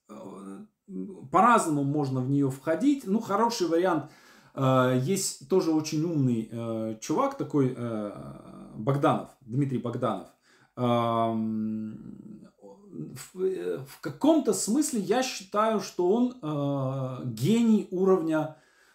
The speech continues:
э, там, ну, не знаю, да Винчи, например. Э, потому что абсолютно потрясающий, универсальный парень, э, рисует как художник, музыку сочиняет как композитор,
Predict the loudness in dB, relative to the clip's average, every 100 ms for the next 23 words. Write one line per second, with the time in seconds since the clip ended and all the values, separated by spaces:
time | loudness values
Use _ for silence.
0 | _ -2 -2 0 0 2 2 2 0 -2
1 | 2 4 4 2 0 0 -12 -20 -18 -14
2 | -14 -16 -20 _ _ _ _ _ -8 -8
3 | -6 -6 0 2 0 0 2 2 0 -12
4 | _ _ _ -6 -2 2 4 4 2 -6
5 | -8 -8 -8 -4 -4 -4 -4 -6 -4 -2
6 | -2 2 2 2 0 0 -4 -8 0 2
7 | 2 0 -4 _ _ _ -2 2 2 2
8 | 0 -2 -4 -8 _ -2 0 0 2 6
9 | 6 4 0 -2 -4 -8 -2 4 6 4
10 | -2 -2 0 0 0 -6 -8 -8 -6 -4
11 | -6 -4 -8 -4 -4 0 0 0 0 0
12 | -2